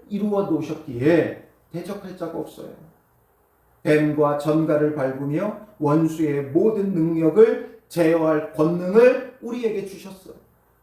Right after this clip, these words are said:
그러므로 우리를 대적할 자가 없지요. 그런데 우리는 어떻게 해요?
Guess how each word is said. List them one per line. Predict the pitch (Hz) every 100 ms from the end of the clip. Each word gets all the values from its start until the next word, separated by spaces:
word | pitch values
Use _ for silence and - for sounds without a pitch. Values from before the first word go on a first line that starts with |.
| _ _
그러므로 | 202 196 185
우리를 | 175 175 180 175 170
대적할 | 143 139 - - 170 160
자가 | 170 -
없지요. | - - - - - - _ _ _ _
그런데 | - 202
우리는 | 190 175 165
어떻게 | 151 - 151 139
해요? | 143 196